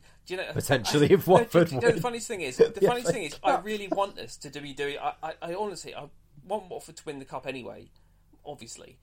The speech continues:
Speaker 1: <clears throat>
Speaker 2: Yeah.
Speaker 1: But I, frankly, we deserve to have to do that.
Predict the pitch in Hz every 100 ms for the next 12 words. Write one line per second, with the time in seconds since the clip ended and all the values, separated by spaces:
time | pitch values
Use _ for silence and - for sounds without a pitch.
0 | _ 160 151 92 151 - - 165 160 _
1 | - - - 208 170 127 110 131 147 135
2 | 139 135 107 - - 110 - - 110 -
3 | _ _ _ 123 104 101